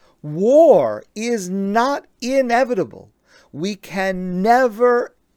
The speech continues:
ever allow ourselves to accept them as such." Allow me to close with these words addressed to the Muslim community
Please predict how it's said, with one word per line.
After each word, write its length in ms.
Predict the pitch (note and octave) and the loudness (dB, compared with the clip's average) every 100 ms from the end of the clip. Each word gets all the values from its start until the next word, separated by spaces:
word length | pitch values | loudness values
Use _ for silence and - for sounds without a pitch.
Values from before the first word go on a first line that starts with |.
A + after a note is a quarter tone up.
| - | 4
ever 560 | E4 D#4 D3 A#2 A#2 - | 8 8 4 -8 -10 -6
allow 520 | D#3 D#3 E3 F#3+ F#3 | -6 -2 -2 0 0
ourselves 920 | C#3 G#2+ G2 - F2+ - _ _ - _ _ _ _ _ _ _ _ | 0 -4 -10 -18 -18 -20 _ _ -20 _ _ _ _ _ _ _ _
to 160 | E3 D3+ | -6 -6
accept 560 | D3 - - F#3 _ | -6 -10 -6 -6 _
them 220 | - F2 _ _ _ _ _ _ _ _ _ _ | -20 -20 _ _ _ _ _ _ _ _ _ _
as 200 | A#2+ A2+ | -14 -14
such." 480 | - - - - _ _ _ _ _ _ _ _ _ _ _ _ _ _ _ _ _ _ _ _ _ _ _ _ _ _ _ _ _ _ _ _ _ _ _ _ _ _ _ _ _ _ _ _ _ - | -14 -18 -20 -20 _ _ _ _ _ _ _ _ _ _ _ _ _ _ _ _ _ _ _ _ _ _ _ _ _ _ _ _ _ _ _ _ _ _ _ _ _ _ _ _ _ _ _ _ _ -8
Allow 220 | C#3 F3 | -2 -2
me 100 | G3+ | -2
to 80 | F#3 | -6
close 340 | - F3 D#3 | 0 0 0
with 140 | C3+ C3+ | -6 -6
these 260 | E3+ D#3 | -6 -8
words 460 | B2 B2+ A2 F2+ - _ _ _ _ _ _ _ _ _ _ _ _ - | -6 -6 -6 -12 -20 _ _ _ _ _ _ _ _ _ _ _ _ -16
addressed 560 | A2+ B2+ D#3 D3 - _ _ - | -8 -2 -2 -4 -12 _ _ -20
to 100 | A#2 | -16
the 100 | G2 | -10
Muslim 440 | A2 B2+ F3 F#3 | -8 -8 -8 -10
community 640 | F3+ E3 E3+ F3+ F3+ G3 | -10 -10 -8 -10 -10 -12